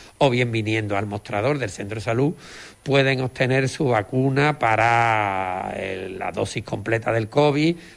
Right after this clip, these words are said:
pues normalmente en la misma semana en la que vengan, o como mucho la semana que viene. Pero claro, en vez de ser diario, pues se mantienen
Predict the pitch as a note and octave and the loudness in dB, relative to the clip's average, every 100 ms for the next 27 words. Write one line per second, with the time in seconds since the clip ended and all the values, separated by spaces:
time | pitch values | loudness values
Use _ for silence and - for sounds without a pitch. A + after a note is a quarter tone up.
0 | - - F#2 F2+ F2 F2 F2+ G2 C3 C#3 | -16 -12 -10 -10 -10 -8 -8 -6 -4 -2
1 | G2+ G#2 G#2+ A#2+ - B2 B2 C3 C3+ C3 | -2 -2 0 0 0 0 0 0 0 0
2 | A2+ A#2 C3 D3 G3 G#3+ - _ - G2 | 0 0 2 0 0 -6 -16 _ -14 -10
3 | G2+ F2+ F#2 G2 G2+ B2+ C3+ - F2 F2 | -8 -8 -8 -8 -4 -2 -2 -2 -6 -6
4 | E2+ G2 E3 - - - - - - - | -4 -2 -2 -4 -14 -20 -20 -20 -18 -20
5 | - C#3 C#3+ D#3+ E3+ C3+ C#3 C3 D#3 D3 | -4 -2 2 4 4 4 2 2 4 6
6 | D#3 D#3 E3+ E3+ F3 D3+ B2+ C#3+ D3+ D#3+ | 6 6 4 2 0 0 0 0 2 0